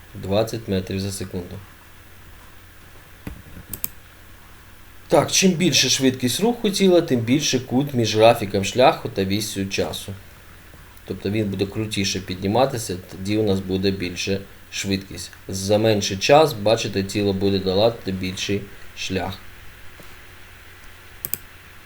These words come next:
Так, швиденько. За графіком шляху, який подолав автомобіль за п'ять годин, дізнайтеся,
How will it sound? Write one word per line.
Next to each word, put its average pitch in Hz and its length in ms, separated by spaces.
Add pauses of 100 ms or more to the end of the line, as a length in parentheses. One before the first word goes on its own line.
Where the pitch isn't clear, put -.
(140)
Так, - 140 (100)
швиденько. 87 600 (640)
За 117 180
графіком 143 500
шляху, 175 360
який 135 240
подолав 120 500
автомобіль 113 500
за 127 160
п'ять 127 280
годин, 123 340
дізнайтеся, 107 720